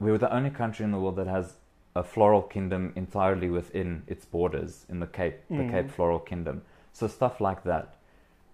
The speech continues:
Speaker 1: We are one of the few African countries to not have a coup d'etat,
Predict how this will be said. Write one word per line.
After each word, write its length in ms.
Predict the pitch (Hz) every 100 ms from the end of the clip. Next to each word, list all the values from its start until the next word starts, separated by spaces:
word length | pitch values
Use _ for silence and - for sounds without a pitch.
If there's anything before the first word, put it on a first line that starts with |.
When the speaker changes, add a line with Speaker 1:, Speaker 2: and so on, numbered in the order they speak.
| _ - - -
Speaker 1:
We 240 | 98 104
are 480 | 104 110 107 104 -
one 180 | - 110
of 80 | 110
the 60 | 107
few 180 | 120
African 420 | 110 101 117 110 107
countries 440 | 110 104 101 - -
to 60 | 107
not 140 | 98
have 140 | 104 90
a 40 |
coup 200 | - 107
d'etat, 540 | 92 - 98 85 73